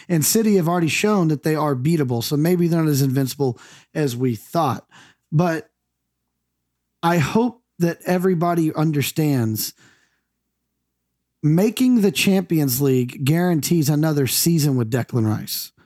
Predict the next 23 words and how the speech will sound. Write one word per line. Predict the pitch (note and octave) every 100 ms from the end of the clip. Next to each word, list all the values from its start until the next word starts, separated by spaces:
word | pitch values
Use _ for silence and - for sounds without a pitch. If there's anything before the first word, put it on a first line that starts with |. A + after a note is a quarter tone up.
| _ _ _ _ _ _ _ -
Continuing | F3+ D3+ - - A3+ A3+ E3+ C#3+ B2+
that | C3 C#3 C#3
expectation | D3 C3 - B2+ - C#3 A#2+ - B2
is | C3 A#2+
how | C#3
you | B2 A#2
keep | - - D#3 - - -
Declan | C3+ A#2 C3 A2+
Rice. | A2+ D#3+ - - - - - _ -
And | C3+
that's | D#3+ F#3+
a | G3+
big | E3+ F#3+
ask, | E3+ D3 A#2 -
and | D3+ C#3+
that's | D3 C#3+
why | D#3 D3+ D3+
I'm | C#3+ D#3
not | D#3+ D3
sold | - D#3+ D#3 C#3 A2+
he | C#3+
will | C#3+ C#3
be | C3 D3+ E3 C3+ B2 D3